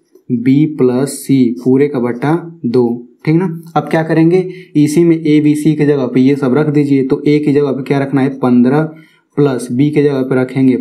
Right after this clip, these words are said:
पच्चीस प्लस सी की जगह पे क्या रखेंगे, तीस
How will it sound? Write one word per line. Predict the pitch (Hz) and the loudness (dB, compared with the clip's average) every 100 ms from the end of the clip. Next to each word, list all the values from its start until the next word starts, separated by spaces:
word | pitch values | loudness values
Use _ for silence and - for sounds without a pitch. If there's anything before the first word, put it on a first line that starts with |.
| - | -2
पच्चीस | 120 - 131 156 - - _ _ _ _ _ | -6 0 0 0 -2 -14 _ _ _ _ _
प्लस | 151 143 127 - | -2 0 -2 -6
सी | - 151 | 0 2
की | 151 | 4
जगह | 147 135 | 2 0
पे | 131 | -4
क्या | 147 139 | -2 -2
रखेंगे, | 139 135 139 | -2 0 -2
तीस | - 139 147 170 | -2 0 2 2